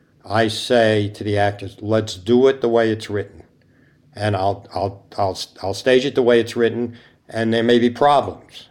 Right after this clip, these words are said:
And I'll say, when those problems come up to the actors, "Let's see if we can invent something to help these problems," or "Let's see, let's see if we can make up a line or a joke or something like that." But when the writers come down to see it, the first thing I do is show it to 'em as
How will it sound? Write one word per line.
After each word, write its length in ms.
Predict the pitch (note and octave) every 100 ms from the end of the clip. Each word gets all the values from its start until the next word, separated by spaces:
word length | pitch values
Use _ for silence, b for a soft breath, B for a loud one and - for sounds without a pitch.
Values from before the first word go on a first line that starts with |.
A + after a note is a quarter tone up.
| -
And 140 | G#2+
I'll 120 | G#2
say, 300 | G#2+ - A2+
when 180 | G#2 G#2
those 180 | G#2+ A2+
problems 420 | - A#2 G#2+ G#2+
come 200 | - A2
up 240 | C3+ - -
to 60 |
the 120 | G#2 G2+
actors, 360 | G2+ G2+ G2+ b b b b b
"Let's 200 | A#2+ -
see 100 | C#3
if 80 | A#2
we 100 | B2+
can 160 | A#2+
invent 320 | G#2 G#2 A2+
something 400 | G#2+ G#2+ G#2 G2+ -
to 120 | G2
help 300 | A2 G#2 G#2
these 180 | F2+ -
problems," 580 | G2+ F2+ E2+ - - -
or 140 | G2
"Let's 240 | G2+ G#2+
see, 220 | - A2 G#2+ B B B
let's 180 | A2 -
see 120 | B2
if 100 | A#2
we 100 | A#2
can 180 | A#2+ A2
make 180 | A2 G#2
up 140 | G#2
a 40 | G#2
line 400 | G2+ G2 G2 F#2
or 140 | F2+
a 60 | F2+
joke 420 | F#2+ G#2 F#2 -
or 60 |
something 260 | F#2 G#2 F#2
like 180 | F#2+ F2
that." 280 | F#2+ F2 - B B B B B _
But 320 | F#2 A2 B2 A2+
when 160 | A#2
the 80 | A#2
writers 440 | A#2 B2+ D3 D3+
come 220 | - B2+ B2
down 300 | C3 B2+ A2
to 100 | A2
see 320 | - C3 B2
it, 240 | B2+ -
the 80 | G2+
first 320 | G#2 C3 B2+
thing 160 | C3+ B2
I 100 | A#2
do 280 | G#2+ A#2 A2
is 120 | G#2
show 360 | - B2 A2
it 120 | A#2 A2+
to 200 | A#2+ A2
'em 240 | G#2+ G#2 _
as 520 | G2+ G2+ G#2 G2+ -